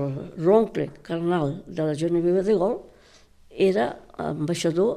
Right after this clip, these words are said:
a Suïssa. Llavors va organitzar una casa de repòs per nosaltres. A mi to-,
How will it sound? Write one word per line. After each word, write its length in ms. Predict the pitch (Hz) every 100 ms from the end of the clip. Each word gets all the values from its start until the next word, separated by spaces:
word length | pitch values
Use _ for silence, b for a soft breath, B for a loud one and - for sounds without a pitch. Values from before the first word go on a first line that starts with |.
| -
a 60 | 139
Suïssa. 480 | - 147 - 127 - - b b
Llavors 240 | - 156 170
va 80 | 175
organitzar 380 | 165 175 160 170
una 140 | 165 151
casa 240 | 160 170
de 80 | 185
repòs 320 | 196 196 233
per 140 | - 233
nosaltres. 320 | 175 165 165
A 60 | 165
mi 80 | 175
to-, 220 | 190